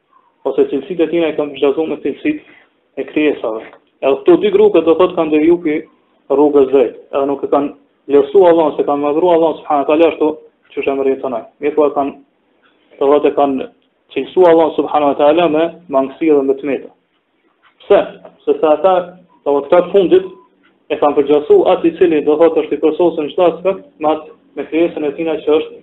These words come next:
e mangë në çdo aspekt. Prandaj, dietarë thonë, nëse krahasimi mes atij që është i përsosur e atij i cili është i mangët, thon vend veten e tina, ky krahasim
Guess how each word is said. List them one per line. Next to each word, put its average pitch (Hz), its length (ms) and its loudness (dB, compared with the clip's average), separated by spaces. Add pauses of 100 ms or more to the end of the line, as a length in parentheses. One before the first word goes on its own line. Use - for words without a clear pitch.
(420)
e 139 160 -6
mangë 143 220 -2
në - 20 -16
çdo 131 160 -2
aspekt. - 400 -14 (1300)
Prandaj, 156 260 2 (540)
dietarë 175 400 4
thonë, 180 300 4
nëse 156 220 2 (200)
krahasimi 165 640 2
mes 160 160 -4
atij 185 240 -4
që 175 140 0
është - 100 -16
i - 80 -14
përsosur 147 540 -4 (1700)
e 139 60 -2
atij 139 320 0
i 175 80 -8
cili 170 180 2
është 151 200 -2
i 151 40 -4
mangët, - 360 -2 (680)
thon 135 180 -4 (460)
vend 180 240 4
veten 202 320 4
e 156 160 -2
tina, 143 260 -2 (640)
ky 170 140 2
krahasim 170 540 2